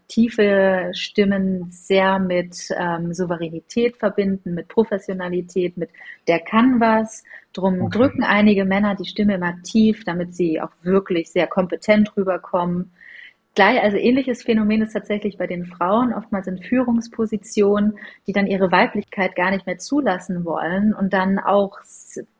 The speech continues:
Speaker 1: eher maskulin klingen, damit, äh, auch wirklich keine Kompetenz abgesprochen wird, drücken sie dann auch ihre Stimme nach unten. Und das
Speaker 2: Ach.
Speaker 1: andere Extrem sind natürlich dann die Frauen, die ganz lieb und angepasst sein wollen,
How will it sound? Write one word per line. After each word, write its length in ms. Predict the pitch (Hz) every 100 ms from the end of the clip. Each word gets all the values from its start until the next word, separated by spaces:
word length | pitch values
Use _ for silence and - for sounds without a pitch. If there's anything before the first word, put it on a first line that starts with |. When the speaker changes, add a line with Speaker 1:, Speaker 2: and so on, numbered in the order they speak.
| -
Speaker 1:
eher 460 | - 214 247 220 214
maskulin 680 | 208 240 - - 175 165 156
klingen, 580 | - 156 151 156 175 180 - - -
damit, 520 | 185 190 196 - -
äh, 40 | 185
auch 580 | 180 185 180 170 180
wirklich 340 | 202 202 196 -
keine 280 | 208 214 214
Kompetenz 580 | 214 202 202 202 190
abgesprochen 800 | - 214 - - - 165 180 175
wird, 400 | 165 185 180 -
drücken 320 | - 233 233 220
sie 80 |
dann 160 | 214 185
auch 180 | 180 202
ihre 220 | 170 156
Stimme 320 | - 160 151
nach 160 | 151 -
unten. 640 | 165 156 _ 160 160 175 - _ _ _ _ _ -
Und 140 | 196
das 100 | 190
Speaker 2:
Ach. 60 | 190
Speaker 1:
andere 220 | 240 233
Extrem 640 | 202 - - 233 233 226
sind 140 | 214 202
natürlich 380 | 196 214 196 196
dann 240 | 185 185
die 180 | 180 175
Frauen, 580 | - - 180 196 214 202
die 200 | 180 175
ganz 320 | 156 165 -
lieb 340 | 208 220 214
und 160 | - 175
angepasst 680 | 240 269 254 - 226 220 -
sein 360 | 202 196 196
wollen, 340 | 190 185 190